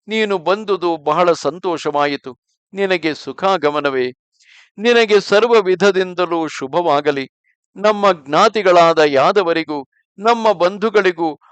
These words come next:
ಅಶುಭಗಳೊಂದು ಇಲ್ಲದೆ ಅವರೆಲ್ಲರೂ ಆರೋಗ್ಯದಿಂದ ಇರುವರಷ್ಟೇ. ಅಥವಾ ಹೆಸರು ಮಾತ್ರಕ್ಕೆ ಮಾನವನೆನಿಸಿಕೊ-, ಮಾವನೆನಿಸಿಕೊಂಡು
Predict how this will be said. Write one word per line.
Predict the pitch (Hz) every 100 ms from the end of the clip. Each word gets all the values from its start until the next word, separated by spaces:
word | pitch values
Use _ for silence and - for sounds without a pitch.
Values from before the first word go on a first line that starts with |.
| _
ಅಶುಭಗಳೊಂದು | 196 220 269 220 226 202 190 202 202 180 175
ಇಲ್ಲದೆ | 151 175 190 160 160 156
ಅವರೆಲ್ಲರೂ | - 170 170 165 208 190 165 147
ಆರೋಗ್ಯದಿಂದ | - 156 202 220 202 214 165 165 156
ಇರುವರಷ್ಟೇ. | 147 139 131 165 165 143 - 151 131 - _ _ _ _
ಅಥವಾ | 220 214 220 196 175 - - _ _
ಹೆಸರು | 220 240 262 240
ಮಾತ್ರಕ್ಕೆ | 214 220 - 220 196 - 190 185
ಮಾನವನೆನಿಸಿಕೊ-, | 165 175 226 208 185 180 175 180 - 160
ಮಾವನೆನಿಸಿಕೊಂಡು | 156 214 233 196 180 165 175 175 165 160